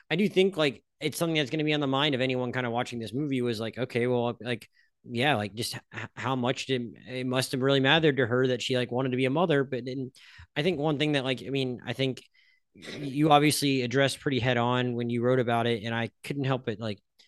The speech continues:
think about, but maybe not think about in the way a lot of people are thinking about it, was just, like, how it does depict these pregnancies. And I think it's, again, I think it, it, it's important to, uh,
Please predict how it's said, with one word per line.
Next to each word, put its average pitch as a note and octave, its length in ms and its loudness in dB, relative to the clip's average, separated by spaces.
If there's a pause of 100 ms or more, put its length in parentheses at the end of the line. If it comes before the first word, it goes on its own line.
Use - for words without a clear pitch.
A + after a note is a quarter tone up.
(320)
think F#3+ 160 4
about, F3+ 280 6
but C3+ 80 0
maybe C#3 200 4
not D3+ 200 2
think C#3+ 120 0
about C#3+ 120 2
in C3 60 0
the A#2+ 60 0
way C3 100 4
a A#2+ 60 2
lot A#2 180 2
of C3 60 2
people D3 200 2
are D3 60 6
thinking D#3+ 220 2
about D3+ 200 6
it, C3+ 100 2
was B2+ 300 4
just, A#2+ 180 -2
like, A#2 160 -2
how A#2+ 300 2
it A#2 100 0 (140)
does A#2 240 0
depict A2 360 -4
these A2+ 220 -6 (140)
pregnancies. C3+ 680 0
And B2 300 -2
I A#2 80 -2
think A#2 160 -4
it's, A2+ 180 -8 (300)
again, C#3+ 320 4
I A#2+ 140 0
think A#2 160 -2
it, - 180 -6
it, B2 260 -10 (220)
it's B2 140 -2
important E3 480 2
to, B2+ 580 0
uh, B2+ 300 0